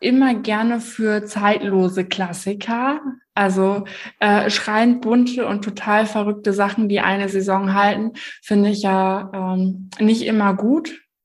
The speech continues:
Also zumindest bei Bettwäsche nicht immer gut, aus, auch aus dem Nachhaltigkeitsaspekt heraus. Ähm,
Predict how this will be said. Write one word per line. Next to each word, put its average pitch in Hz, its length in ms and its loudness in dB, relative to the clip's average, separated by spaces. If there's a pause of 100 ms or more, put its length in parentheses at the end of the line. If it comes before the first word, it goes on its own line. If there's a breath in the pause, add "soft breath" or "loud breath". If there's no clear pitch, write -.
Also 196 220 2
zumindest 196 520 0
bei 190 100 2
Bettwäsche 254 500 0
nicht 254 200 2
immer 254 240 0
gut, 247 200 -2
aus, 202 200 -4
auch - 260 -2
aus 190 220 -2
dem 190 140 2
Nachhaltigkeitsaspekt 220 1400 -4
heraus. 220 580 -4 (640 loud breath)
Ähm, 190 640 0